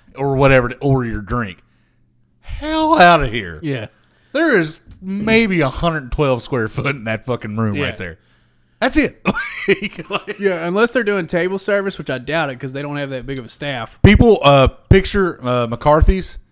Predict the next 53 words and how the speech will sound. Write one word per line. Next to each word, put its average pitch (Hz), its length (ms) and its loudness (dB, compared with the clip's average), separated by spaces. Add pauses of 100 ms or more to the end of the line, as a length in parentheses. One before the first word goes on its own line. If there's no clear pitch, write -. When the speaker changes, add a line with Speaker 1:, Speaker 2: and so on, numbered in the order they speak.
(300)
Speaker 1:
and 120 460 -2 (520)
divide 127 380 4
it 143 120 2
by 113 280 0 (140)
eight. 117 340 0 (800)
Speaker 2:
Yep. 143 180 -8 (480)
Speaker 1:
That's 123 180 -2
pretty 160 200 6
much 151 200 2
what 147 100 4
Speaker 2:
That's 147 100 2
Speaker 1:
it 156 80 4
Speaker 2:
it, - 40 2
Speaker 1:
is. 143 40 2
Speaker 2:
yeah, 190 180 4
it's 156 140 -4
Speaker 1:
That's 127 120 -4
pretty 156 300 6
much 143 240 -6
what 139 140 -4
it 139 80 -6
is. 113 180 -6
'Cause 165 140 -2
you 127 60 -2
got 127 60 -2
Speaker 2:
basically - 20 -
Speaker 1:
that 131 80 0
Speaker 2:
what 151 40 -2
it 147 60 -8
Speaker 1:
back 139 180 2
Speaker 2:
is. - 60 -10
Speaker 1:
wall, 113 480 -2 (800)
and 113 100 -12
then 120 80 -8
you 123 100 -6
can 123 100 -6
walk 120 180 -4
out 123 160 0
of, 117 240 -6
you 110 80 -10
know. 85 240 -14
Speaker 2:
Yep. 147 160 -14 (360)
Speaker 1:
So 113 460 -4 (500)
I 110 180 -4
just, 113 260 -8
uh, 104 480 -4
it's, - 380 -8
it's 110 260 -8
a, 92 240 -8 (420)
it's - 180 -10
a 113 40 -14
dirty 117 280 -6
game, 104 360 -12